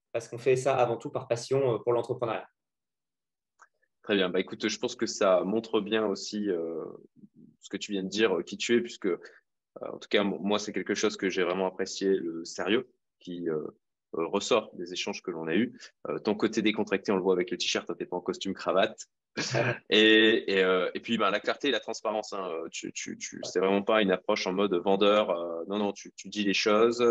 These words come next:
Speaker 2: euh, et, euh, encore une fois, ça, c'est dans mes propres valeurs. Donc, pour
Speaker 1: Top.
Speaker 2: ceux qui se reconnaissent, voilà, je vous invite à les contacter. Merci encore.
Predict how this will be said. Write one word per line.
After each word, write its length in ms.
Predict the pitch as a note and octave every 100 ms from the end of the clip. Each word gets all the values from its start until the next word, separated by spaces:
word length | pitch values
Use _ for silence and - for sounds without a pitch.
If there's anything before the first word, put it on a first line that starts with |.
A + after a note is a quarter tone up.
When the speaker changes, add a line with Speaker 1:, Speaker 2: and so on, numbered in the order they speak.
| A2
Speaker 2:
euh, 360 | - F#2 F#2 F2+ -
et, 220 | F#2 G2
euh, 220 | F#2+ F2
encore 180 | - F#2+
une 80 | F2
fois, 240 | F#2+ E2+ E2
ça, 180 | -
c'est 280 | F#2 - F2 - - _
dans 160 | F#2+ G#2+
mes 140 | F#2+
propres 280 | - A2 A2+
valeurs. 240 | G2+ E2+ - _ - - - -
Donc, 100 | -
pour 120 | A#2
Speaker 1:
Top. 60 | A2+
Speaker 2:
ceux 60 |
qui 120 | B2+
se 100 | -
reconnaissent, 600 | A#2+ G#2+ A2 A2+ C3+ - - _ _ _
voilà, 280 | G#2 G2+ -
je 140 | - G#2
vous 80 |
invite 200 | G2 G2+
à 60 | G#2
les 80 | G2
contacter. 480 | G2+ G2 - A3 - - - - - - - _ _ _ _ -
Merci 360 | B2 D3 -
encore. 500 | D#3+ D3+ D3+ D#3+ -